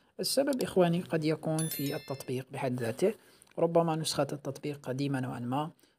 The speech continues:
فهذا يسبب لك المشكلة. السبب الثاني هو في الإعدادات الخاصة بالواتساب،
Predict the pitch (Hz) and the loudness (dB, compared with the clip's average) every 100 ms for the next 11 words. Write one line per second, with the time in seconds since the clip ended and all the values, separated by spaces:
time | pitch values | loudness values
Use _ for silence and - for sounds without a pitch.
0 | _ - 151 147 - 135 131 131 131 131 | _ 2 4 4 2 -2 0 0 0 -2
1 | 131 143 147 143 143 139 - 135 131 135 | 0 2 4 4 2 2 -2 -2 -2 -2
2 | 131 - 135 - 139 120 - - - - | -4 -2 -4 -2 -4 -6 -8 -14 -16 -18
3 | _ _ _ - 180 240 240 208 196 196 | _ _ _ -6 0 4 4 4 2 2
4 | 170 175 180 175 156 165 165 - 147 139 | 4 2 0 0 4 4 4 0 2 2
5 | 139 147 160 151 139 143 139 131 135 139 | 2 2 0 -2 -6 -2 -2 -2 -2 -4
6 | 139 143 123 117 - - | -4 -6 -6 -4 -6 -8